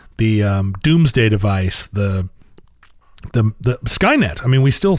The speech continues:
call it Skynet, that this was the real future. And this movie was, I don't think you can overstate the degree to which it had its finger on the zeitgeist of paranoia of the time.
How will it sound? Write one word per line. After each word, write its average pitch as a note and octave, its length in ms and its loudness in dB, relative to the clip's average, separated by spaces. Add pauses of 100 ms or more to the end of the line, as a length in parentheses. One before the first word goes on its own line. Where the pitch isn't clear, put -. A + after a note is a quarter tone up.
(140)
call A3+ 240 2
it - 80 -8
Skynet, F2+ 480 -6 (960)
that A2 280 -2
this D3+ 240 0
was C3+ 240 0
the B2 80 2
real A#2 420 2
future. F#2+ 760 -4 (200)
And A2 460 0 (560)
this E3 200 0
movie C#3+ 260 2
was, G2 340 -6 (800)
I C3 120 -2
don't D3+ 300 0
think B2+ 280 -2
you B2 160 0
can A#2+ 220 0
overstate B2 640 0 (160)
the A#2 100 -2
degree G#2+ 360 0
to A2 160 -2
which G2+ 240 -2
it A2 120 -2
had G#2+ 180 -2
its G2 180 -8
finger D3 600 0
on G#2+ 260 0
the G#2 120 0 (600)
zeitgeist B2+ 600 -2
of - 140 -6
paranoia G#2 600 0
of F#2 260 -4
the F2+ 100 -4
time. C#2 480 -10